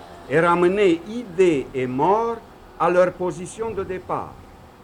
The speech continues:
Ne pas détacher le vide du sol. Garder idées et mort tendues.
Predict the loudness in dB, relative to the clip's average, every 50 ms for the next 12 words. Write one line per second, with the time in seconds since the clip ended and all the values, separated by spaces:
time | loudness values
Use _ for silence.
0 | -20 -20 -20 -20 -20 -20 -20 -20 -20 -20 -20 -20 -20 -20 -20 -20 -20 -20 -20 -20
1 | -18 -12 -8 -6 -6 -8 -8 -4 -2 0 0 0 0 -2 -4 -4 -2 -4 -4 -4
2 | -4 -8 -8 -6 -6 -8 -8 -8 -12 -14 -18 -18 -16 -14 -14 -14 -12 -12 -16 -16
3 | -16 -12 -10 -8 -8 -6 -8 -10 -14 -18 -20 -20 -20 -20 -20 -20 -20 -20 -20 -20
4 | -20 -20 -20 -18 -6 -2 -2 0 0 -2 -4 -4 -2 -2 -2 -2 -4 -8 -12 -18
5 | -16 -16 -16 -14 -6 -4 -4 -4 -4 -6 -8 -10 -10 -10 -8 -4 0 2 2 2
6 | 2 0 -4 -8 -14 -18 -20 -20 -20 -20 -20 -10 -4 -2 0 0 0 -2 -6 -8
7 | -10 -10